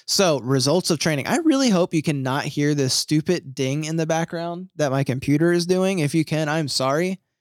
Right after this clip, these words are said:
It's driving me nuts and I don't know what it is. And I, I literally can't stop this long enough to, to look at it.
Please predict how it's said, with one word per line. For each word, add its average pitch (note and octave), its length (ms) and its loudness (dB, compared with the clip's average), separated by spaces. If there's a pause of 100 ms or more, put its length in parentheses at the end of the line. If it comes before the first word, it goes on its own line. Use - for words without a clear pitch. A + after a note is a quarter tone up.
(180)
It's D#3+ 140 0
driving F#3 320 2
me F3 80 4
nuts D#3 220 2
and D#3 80 2
I D3+ 60 2
don't D3 240 0
know D3+ 140 2
what D3 160 2
it C3 100 2
is. A#2+ 320 0 (340)
And D3+ 140 -2
I, C3+ 220 -4 (500)
I D#3 120 0
literally F3+ 300 4
can't F3+ 240 0
stop E3+ 280 0
this E3+ 160 0
long F3 200 0
enough E3+ 320 -2
to, C#3 380 0
to C#3 100 -4
look C3 220 -2
at A#2+ 180 -4
it. A2 140 -4